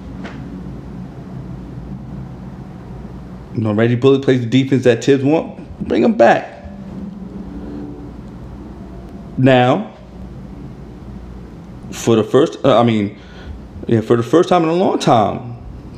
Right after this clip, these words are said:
the Knicks in this year's draft have four selections. We have our own first round pick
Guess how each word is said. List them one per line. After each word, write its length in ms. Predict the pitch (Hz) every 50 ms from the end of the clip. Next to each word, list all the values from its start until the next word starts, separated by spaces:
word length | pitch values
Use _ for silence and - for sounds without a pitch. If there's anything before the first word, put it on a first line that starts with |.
| -
the 120 | - 104 104
Knicks 520 | 104 113 151 196 196 - - - - - - - - - - - - - - - - - - - - - - - - - - -
in 180 | 110 107 107
this 260 | 120 160 302 - - -
year's 280 | 214 226 233 208 147
draft 340 | 127 160 180 196 208 202 -
have 400 | 156 151 120 117 113 - - -
four 260 | - - - - 294
selections. 760 | - - 240 240 233 269 - - - - 151 110 - - -
We 160 | 101 110 104 101
have 520 | 104 107 104 104 95 98 95 - - - - - - - - - - - - - - - - -
our 180 | 117 - -
own 200 | 127 143 - 120
first 280 | - - 127 117 120 120
round 200 | 113 104 - -
pick 340 | - 120 147 - - -